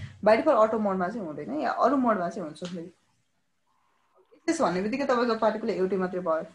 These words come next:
so फरकै परेन त्यसमा। तर अरू केसमा चाहिँ के गर्न सकिन्छ? You can do the negotiate ल। र जहिले पनि अलिकति स्विचमा चाहिँ अलिकति हामीले consider हुनु पर्यो भने चाहिँ exit गर्न नबिर्सिनु ल। कहिलेकाहीँ command लिइदिँदैन है फेरि।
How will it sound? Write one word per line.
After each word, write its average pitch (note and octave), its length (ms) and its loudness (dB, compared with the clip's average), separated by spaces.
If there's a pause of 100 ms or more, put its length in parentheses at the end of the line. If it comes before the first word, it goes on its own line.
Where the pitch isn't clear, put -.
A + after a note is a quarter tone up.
(180)
so G3+ 120 -4
फरकै G3 340 2
परेन F3+ 400 0
त्यसमा। F3 320 -8 (380)
तर G3+ 40 0
अरू E4+ 300 6
केसमा D4+ 300 2
चाहिँ A3+ 140 -6
के F#3+ 120 0
गर्न E3+ 240 0
सकिन्छ? E3+ 360 -6 (480)
You G3 100 -2
can F#3 140 0
do E3 100 -4
the F#3 200 0 (340)
negotiate F3 720 -4
ल। G3 100 -6 (2500)
र G#3+ 60 0
जहिले F4+ 220 6
पनि A4 320 0
अलिकति F4+ 480 2
स्विचमा C4+ 440 0
चाहिँ B3+ 180 0
अलिकति D4 160 -2
हामीले E3+ 220 -2
consider G#3+ 400 0
हुनु E3+ 220 -4
पर्यो F3 240 -2
भने F#3 80 -6
चाहिँ - 180 -2
exit A#3+ 300 0
गर्न A3 200 4
नबिर्सिनु G3 560 -2
ल। - 20 -2
कहिलेकाहीँ B3 380 0
command G#3+ 300 2
लिइदिँदैन F3+ 460 -4
है G#3+ 180 -6
फेरि। F#3+ 200 -2